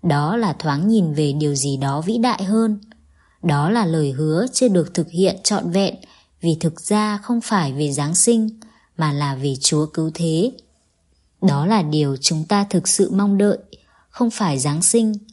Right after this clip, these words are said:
mà là Chúa Cứu Thế. Không phải niềm vui, mà là Đấng Messi. Không phải thiện chí, mà là chính Chúa. Đặt Chúa lên hàng đầu,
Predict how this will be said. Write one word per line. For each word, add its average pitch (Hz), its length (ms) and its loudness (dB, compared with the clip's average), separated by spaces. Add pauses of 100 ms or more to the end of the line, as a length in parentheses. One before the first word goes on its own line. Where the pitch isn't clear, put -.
(120)
mà 156 160 0
là 139 240 -4
Chúa 151 240 0
Cứu 160 260 -2
Thế. 165 380 0 (540)
Không 202 220 0
phải 185 220 0
niềm 151 260 0
vui, 226 380 2 (260)
mà 151 160 0
là 143 160 -2
Đấng 156 300 0
Messi. 220 580 2 (440)
Không 196 260 -2
phải 156 280 -4
thiện 196 240 0
chí, 196 400 2 (240)
mà 151 180 -2
là 143 260 -4
chính 156 240 -2
Chúa. 170 380 2 (1160)
Đặt 156 220 0
Chúa 156 220 0
lên 202 200 4
hàng 160 280 0
đầu, 147 340 0